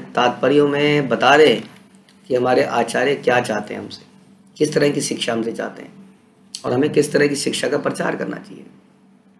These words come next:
कम से कम आपके अंदर दिमाग नहीं है तो इतना तो कर सकते हैं कि हम अपने बच्चों को ये शिक्षा देने का मुख्य purpose बनाएं कि तेरे जीवन का बेटा purpose यही है। हम बड़े प्रसन्न हो जाते हैं जिस दिन हमारा बेटे के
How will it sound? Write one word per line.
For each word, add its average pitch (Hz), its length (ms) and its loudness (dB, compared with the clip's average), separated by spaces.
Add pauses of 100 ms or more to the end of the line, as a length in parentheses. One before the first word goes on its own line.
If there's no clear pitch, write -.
(280)
कम 151 160 4
से 151 160 0
कम 165 280 4
आपके 123 380 2
अंदर 151 180 4
दिमाग 131 340 4
नहीं 143 160 2
है 147 60 2
तो 151 100 0
इतना 147 220 -2
तो 165 100 2
कर 135 100 0
सकते 127 280 -6
हैं 165 100 -6
कि 160 80 0
हम 147 160 0
अपने 143 240 -2
बच्चों 151 320 0
को 147 100 4
ये 143 80 2
शिक्षा 123 280 -4
देने 123 220 -4
का 127 120 -4
मुख्य 127 320 -6
purpose 117 280 0
बनाएं 110 260 -4 (600)
कि - 40 -16
तेरे 131 200 2
जीवन 123 300 0
का - 80 0
बेटा 123 240 0
purpose 113 360 -2
यही 113 160 0
है। - 120 -10 (720)
हम 135 100 -2
बड़े 156 180 6
प्रसन्न 143 260 0
हो 147 40 0
जाते 139 200 0
हैं 139 100 -4
जिस 135 100 -10
दिन 139 80 -2
हमारा 131 220 0
बेटे 131 300 0
के 123 240 2